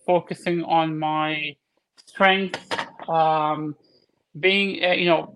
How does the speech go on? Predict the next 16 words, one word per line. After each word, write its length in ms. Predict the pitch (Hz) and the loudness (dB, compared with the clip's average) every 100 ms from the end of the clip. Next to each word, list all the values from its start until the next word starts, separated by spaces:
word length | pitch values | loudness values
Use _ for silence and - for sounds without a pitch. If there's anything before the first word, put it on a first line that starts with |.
| - | 0
uh, 400 | 175 165 156 170 _ - - - _ _ _ _ - - 196 | 4 6 4 -2 _ -20 -20 -20 _ _ _ _ -20 -10 0
being 380 | 208 214 202 | 2 2 2
mindful 680 | 190 180 190 - 190 185 175 | 4 4 2 -2 4 4 6
of 540 | 175 170 165 165 156 139 - | 6 8 8 8 4 -6 -18
what, 340 | 175 170 165 - - | 0 2 2 -2 -2
what 220 | 175 - | 2 4
I 240 | 175 175 - | 2 0 -4
eat, 500 | 196 190 190 185 _ - - | -4 -2 -4 -6 _ -20 -12
what, 320 | 156 170 - - - | 2 4 4 0 -4
um, 540 | 160 156 156 151 151 _ _ _ _ _ _ _ _ - | -2 0 -2 -6 -12 _ _ _ _ _ _ _ _ 0
um, 580 | 165 160 156 156 156 - | 2 4 2 0 -4 -8
my, 280 | - 170 165 | 2 2 4
you 400 | 170 175 - 170 | -2 -6 -6 -2
know, 160 | 160 | -2
my 240 | 160 165 160 _ | 2 0 0 _
strength, 680 | - 202 196 196 185 - - | 0 4 4 2 -6 -14 -20